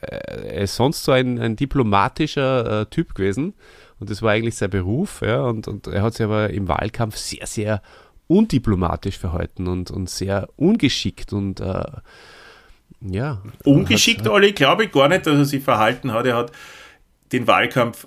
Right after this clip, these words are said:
Speaker 2: äh, gewonnen und ich glaube, dass er grad, also zumindest für den Wahlkampf jetzt da, beim, beim Präs-, Prä-, Präsidentschaftswahlkampf hat er das sehr geschickt sogar eingesetzt, weil ich habe ein, ein, ein Interview gesehen vom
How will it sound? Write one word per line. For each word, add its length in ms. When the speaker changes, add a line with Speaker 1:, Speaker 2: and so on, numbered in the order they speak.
Speaker 2:
äh, 380
gewonnen 520
und 240
ich 100
glaube, 220
dass 140
er 80
grad, 360
also 280
zumindest 600
für 120
den 160
Wahlkampf 400
jetzt 380
da, 140
beim, 300
beim 140
Präs-, 180
Prä-, 320
Präsidentschaftswahlkampf 1080
hat 80
er 60
das 200
sehr 120
geschickt 440
sogar 240
eingesetzt, 580
weil 360
ich 180
habe 300
ein, 300
ein, 240
ein 140
Interview 400
gesehen 360
vom 420